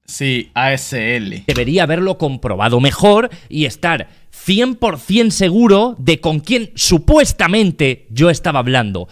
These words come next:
Speaker 2: Así que por esa parte
Speaker 1: Y pidan también su información fiscal para saber cuánto gane si con-, y se conviene ser un buen partido.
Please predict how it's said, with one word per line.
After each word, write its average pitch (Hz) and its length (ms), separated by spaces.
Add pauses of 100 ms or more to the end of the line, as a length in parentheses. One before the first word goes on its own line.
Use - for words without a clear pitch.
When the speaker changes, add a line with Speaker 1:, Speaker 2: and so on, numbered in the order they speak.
(160)
Speaker 2:
Así 113 260
que 151 100
por 120 180
esa 147 260
parte 190 280 (100)
Speaker 1:
Y 120 120
pidan 139 340
también 131 300
su 143 100
información 131 560
fiscal 123 560 (100)
para 117 200
saber 131 340
cuánto 139 380
gane 143 300
si 131 160
con-, 107 260
y 107 80
se 113 200
conviene 117 440
ser 127 180
un 123 120
buen 127 180
partido. 113 680